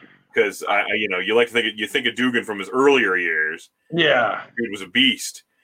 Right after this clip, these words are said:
Speaker 1: And you think of the Barbarian. That dude was a monster. And boy, this was just unimpressive from both of them. And the Barbarian, I'd like to point this out. Barbarian, I, I've met him personally. I got to give him a knife edge chop
Speaker 2: <laughs>
Speaker 1: in, in the middle of a wrestling match,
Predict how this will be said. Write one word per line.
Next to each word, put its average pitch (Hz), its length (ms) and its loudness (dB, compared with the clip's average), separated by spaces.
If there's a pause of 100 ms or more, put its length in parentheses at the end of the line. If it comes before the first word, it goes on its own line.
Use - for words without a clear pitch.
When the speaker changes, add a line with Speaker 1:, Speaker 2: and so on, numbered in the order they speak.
(180)
Speaker 1:
And 113 80 -2
you 131 60 0
think 147 100 0
of 147 60 0
the 135 80 -2
Barbarian. 135 680 2
That 156 240 0
dude 131 220 -14
was 110 220 -8
a 113 320 -4
monster. 143 1000 -2 (360)
And 110 160 -18 (120)
boy, 180 280 0
this 135 180 -6
was 131 140 -10
just 127 160 -12
unimpressive 120 580 -4
from 95 160 -16
both 98 200 -6
of 87 120 -20
them. 85 140 -14 (160)
And 175 120 0
the 160 60 2
Barbarian, 240 440 4 (220)
I'd 214 100 2
like 254 100 -6
to 180 60 -16
point 196 180 -2
this 131 120 -6
out. - 180 0 (280)
Barbarian, 233 520 2 (340)
I, 202 200 -2
I've 185 200 -4
met 190 260 -4
him 190 220 -8
personally. 120 640 -4 (180)
I 160 120 0
got 196 220 0
to 165 60 -6
give 165 200 -2
him 160 100 0
a 139 60 0
knife 147 280 0
edge 131 220 0
chop 113 260 -2 (400)
Speaker 2:
<laughs> - 340 -20
Speaker 1:
in, 120 120 -10 (400)
in 139 60 -6
the 135 80 0
middle 147 240 6
of 131 80 2
a 131 60 4
wrestling 127 400 0
match, 80 360 -8